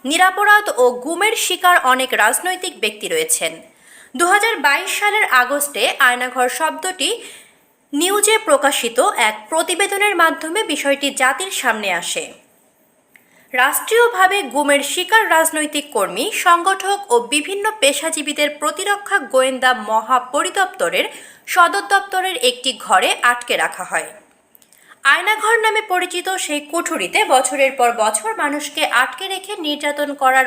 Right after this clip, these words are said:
অভিযোগ রয়েছে। উল্লেখ্য, বাংলাদেশের সদ্য পলায়ন করা প্রধানমন্ত্রী শেখ হাসিনার বিরুদ্ধ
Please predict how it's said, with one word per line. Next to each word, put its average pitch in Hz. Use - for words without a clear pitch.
অভিযোগ 240
রয়েছে। -
উল্লেখ্য, 381
বাংলাদেশের 285
সদ্য 330
পলায়ন 339
করা 330
প্রধানমন্ত্রী 233
শেখ 320
হাসিনার 285
বিরুদ্ধ 370